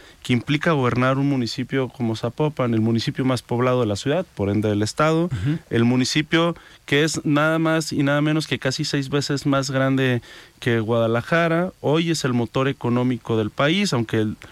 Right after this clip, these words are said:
Speaker 1: pib no se puede disgregar
Speaker 2: Ujú.
Speaker 1: por municipios, sino por estados. Los datos de la Federación y de el Estado de Jalisco dicen que le aportamos el treinta y tres por ciento al Producto Interno Bruto del Estado.
Speaker 2: Ujú.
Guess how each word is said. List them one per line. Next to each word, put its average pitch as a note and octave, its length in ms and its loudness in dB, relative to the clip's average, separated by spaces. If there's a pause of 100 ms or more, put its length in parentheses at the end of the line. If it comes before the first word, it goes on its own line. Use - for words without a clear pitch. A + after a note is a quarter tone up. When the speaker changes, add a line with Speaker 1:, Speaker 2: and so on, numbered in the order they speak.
(240)
Speaker 1:
pib E3 220 2
no D#3 120 4
se D3 120 -4
puede D3+ 240 0
disgregar C3 640 0 (140)
Speaker 2:
Ujú. D3 240 0
Speaker 1:
por A2+ 480 0
municipios, C3+ 600 0
sino A#2+ 160 -2
por A#2+ 200 -2
estados. F3+ 560 -2
Los A2 220 -2
datos C3 300 -2
de B2 100 0
la A2+ 120 0
Federación C3+ 720 0
y A#2 160 -2
de G#2 560 0 (360)
el A2 180 2
Estado C#3 380 0
de C3+ 80 0
Jalisco D#3 600 0
dicen D3 380 0
que C3+ 120 -4
le A2+ 100 0
aportamos C3+ 580 -2
el A#2 100 -2
treinta A2+ 300 -2
y A2+ 40 -2
tres D3+ 300 0
por B2+ 240 -4
ciento D3 560 0 (300)
al G#2+ 160 0
Producto B2+ 380 -2
Interno C3+ 420 0
Bruto C3+ 500 0
del C#3+ 460 0
Estado. G#2+ 420 -2
Speaker 2:
Ujú. A2 80 -8